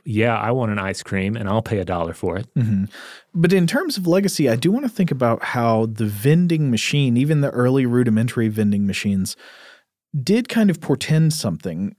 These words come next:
Speaker 2: even more significant, something about the, the automation of the service economy in general. Because you can, of course, point to plenty of vending machines that still exist. You can see 'em in airports all the time, selling headphones and stuff like that.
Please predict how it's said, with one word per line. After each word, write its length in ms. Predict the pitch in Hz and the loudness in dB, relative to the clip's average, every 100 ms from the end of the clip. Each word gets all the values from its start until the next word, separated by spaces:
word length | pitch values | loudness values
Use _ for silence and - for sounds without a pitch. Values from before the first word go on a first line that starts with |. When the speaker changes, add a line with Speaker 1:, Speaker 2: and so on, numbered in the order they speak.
| - | -6
Speaker 2:
even 260 | 143 131 | -2 0
more 180 | 123 131 | 2 2
significant, 840 | 120 - 104 110 156 156 113 92 90 | 0 -2 0 2 0 0 -2 -2 -4
something 300 | - 160 190 | -2 0 2
about 300 | 170 143 - | 0 -2 0
the, 200 | 120 113 | 0 0
the 180 | 123 120 - | -4 -6 -2
automation 880 | 127 139 123 107 110 - 117 98 98 | 0 2 2 2 0 0 0 0 0
of 220 | 95 98 | -4 -8
the 80 | 104 | -6
service 580 | - 127 117 113 104 110 | -2 0 2 2 0 -4
economy 600 | - 110 104 98 95 87 | -4 -2 0 0 -2 -4
in 160 | 82 | -6
general. 640 | 85 90 82 71 82 107 - - - - _ | -6 -6 -6 -8 -8 -8 -10 -16 -20 -20 _
Because 380 | 123 143 131 123 | 0 2 2 0
you 100 | 127 | -2
can, 260 | - 190 | 2 2
of 80 | 175 | 2
course, 300 | - 147 123 | 2 0 0
point 260 | - 131 117 | 0 0 0
to 60 | - | -4
plenty 340 | - 123 123 | 0 2 2
of 100 | 104 | 0
vending 560 | 98 117 120 120 110 104 | 0 2 4 4 4 2
machines 420 | - 117 107 104 | 0 0 2 0
that 120 | - | -4
still 240 | - 117 110 | -4 -2 -2
exist. 340 | - 104 - | -2 -4 0
You 60 | 117 | -2
can 60 | |
see 120 | 107 120 | 0 2
'em 100 | 113 | 2
in 100 | 120 | 0
airports 640 | 110 107 - 120 104 - | -2 -2 0 0 0 0
all 160 | 117 104 | 0 0
the 80 | 101 | -2
time, 500 | 117 104 104 104 104 | -2 0 0 0 -2
selling 280 | - 107 101 | -2 -2 -2
headphones 880 | - 117 113 - 110 104 101 101 | -2 -2 -2 0 2 4 2 0
and 140 | 101 98 | -2 -4
stuff 240 | 113 - | -6 -6
like 160 | 107 - | -6 -4
that. 280 | 107 101 | -2 -2